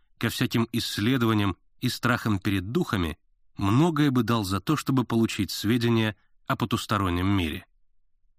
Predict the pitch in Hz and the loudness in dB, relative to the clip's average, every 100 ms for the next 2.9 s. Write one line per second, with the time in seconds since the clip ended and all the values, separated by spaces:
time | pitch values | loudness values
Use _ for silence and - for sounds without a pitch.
0 | _ - 135 87 90 131 165 - - 175 | _ 2 2 2 0 0 0 -2 0 2
1 | 175 170 170 - 127 - 107 143 143 120 | 2 2 2 0 -4 0 2 2 2 4
2 | 101 92 110 117 - 87 76 - 90 | 2 2 0 -2 -2 -2 -2 -8 -12